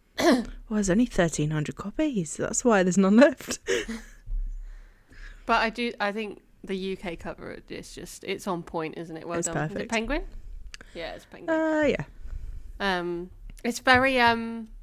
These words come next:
Speaker 1: plain bad heroines as well.
Speaker 2: Yes. I think it's the colours, isn't it?
Speaker 1: Yeah, it's that kind of neon, almost garish colour palette, and I
Speaker 2: Yep.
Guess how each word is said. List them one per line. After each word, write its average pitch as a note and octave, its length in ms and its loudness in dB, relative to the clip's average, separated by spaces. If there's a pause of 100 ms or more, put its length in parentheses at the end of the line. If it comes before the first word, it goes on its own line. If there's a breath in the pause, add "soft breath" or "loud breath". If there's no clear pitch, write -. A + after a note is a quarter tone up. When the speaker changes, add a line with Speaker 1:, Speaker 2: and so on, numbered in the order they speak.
(120)
Speaker 1:
plain A3 220 2
bad G#3 160 2
heroines F3 580 0
as F3 140 -10
well. D#3+ 340 -6 (300)
Speaker 2:
Yes. - 600 4
I - 60 2
think D#4+ 160 2
it's G4+ 100 4
the A#3+ 80 2
colours, F#3 440 8
isn't F3 240 4
it? D#3+ 180 4 (460)
Speaker 1:
Yeah, G3 260 0
it's - 200 -8
that - 180 -4
kind G3 240 -2
of F#3+ 420 -8 (640 soft breath)
neon, F#3+ 760 0 (280)
almost G#3 640 -2
garish E3+ 600 0
colour F3+ 260 -4
palette, D3+ 380 -10
and - 80 -12
I E3+ 140 -4
Speaker 2:
Yep. D3+ 200 0